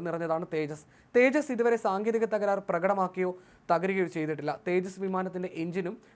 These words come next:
കോക്പിറ്റ്, ഫ്ലൈറ്റ് കൺട്രോൾ സിസ്റ്റവും അടക്കം നാൽപത്തിയഞ്ച് മിനിറ്റിനുള്ളിൽ മാറ്റിവെക്കാൻ സാധിക്കും. ഇന്ത്യ തദ്ദേശീയമായി വികസിപ്പിച്ചെടുത്ത ഭൂതല വ്യോമ മിസൈലാണ് ആകാശ്. മുപ്പത് കിലോമീറ്റർ വരെ ദൂരപരിധിയിലെ ലക്ഷ്യസ്ഥാനം ഇത് തകർക്കാറുണ്ട്. പതിനെട്ട് കിലോമീറ്റർ ഉയരത്തിലുള്ള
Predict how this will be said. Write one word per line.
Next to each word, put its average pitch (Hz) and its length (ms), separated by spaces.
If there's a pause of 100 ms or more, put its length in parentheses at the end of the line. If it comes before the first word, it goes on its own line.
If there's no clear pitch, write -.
(140)
കോക്പിറ്റ്, 190 400 (220)
ഫ്ലൈറ്റ് 247 320
കൺട്രോൾ 208 320
സിസ്റ്റവും 196 300
അടക്കം 165 360
നാൽപത്തിയഞ്ച് 220 480
മിനിറ്റിനുള്ളിൽ 190 560
മാറ്റിവെക്കാൻ 165 480
സാധിക്കും. 151 320 (560)
ഇന്ത്യ 277 240
തദ്ദേശീയമായി 262 580
വികസിപ്പിച്ചെടുത്ത 214 560 (100)
ഭൂതല 208 380
വ്യോമ 190 220
മിസൈലാണ് 185 460 (140)
ആകാശ്. 156 260 (280)
മുപ്പത് 254 320
കിലോമീറ്റർ 240 440
വരെ 208 140
ദൂരപരിധിയിലെ 190 680 (100)
ലക്ഷ്യസ്ഥാനം 165 540 (100)
ഇത് 165 160
തകർക്കാറുണ്ട്. 156 520 (160)
പതിനെട്ട് 202 340
കിലോമീറ്റർ 190 320 (100)
ഉയരത്തിലുള്ള 175 420